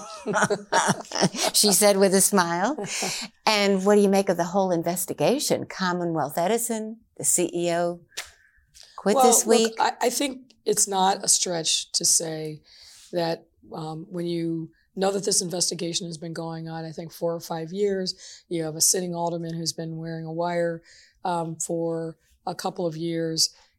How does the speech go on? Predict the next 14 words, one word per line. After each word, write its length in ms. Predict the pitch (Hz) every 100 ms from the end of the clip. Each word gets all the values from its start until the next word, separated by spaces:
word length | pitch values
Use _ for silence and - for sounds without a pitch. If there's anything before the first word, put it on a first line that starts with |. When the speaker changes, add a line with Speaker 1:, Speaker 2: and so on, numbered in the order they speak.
| -
Speaker 1:
It's 220 | 190 -
not 340 | 185 185 185
surprising 680 | - 185 - 180 175 170 160
that 140 | 156 156
this 200 | 165 -
investigation 840 | 160 170 156 156 165 165 165 156 - - -
has 160 | 180 160
a 60 |
lot 220 | 160 165 170
of 80 |
different 320 | 156 160 160 151
tentacles 480 | 208 208 208 156 -
to 200 | 160 156
it. 140 | -